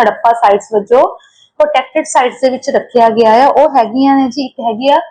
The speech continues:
ਬੀ ਆਪਸ਼ਨ ਸਹੀ ਹੈ ਜੀ ਮਿਥਾਲਲ, ਇੱਕ ਤਿਗਰਾਨਾ। ਇਹ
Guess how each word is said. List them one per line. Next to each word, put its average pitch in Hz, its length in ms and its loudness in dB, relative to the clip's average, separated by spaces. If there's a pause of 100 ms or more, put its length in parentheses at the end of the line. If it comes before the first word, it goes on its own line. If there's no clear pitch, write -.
(220)
ਬੀ 269 260 2
ਆਪਸ਼ਨ 320 320 -2
ਸਹੀ 294 160 0
ਹੈ 294 60 2
ਜੀ 311 180 -2
ਮਿਥਾਲਲ, 240 600 0 (380)
ਇੱਕ - 180 -6 (440)
ਤਿਗਰਾਨਾ। 220 560 0 (1120)
ਇਹ 311 160 2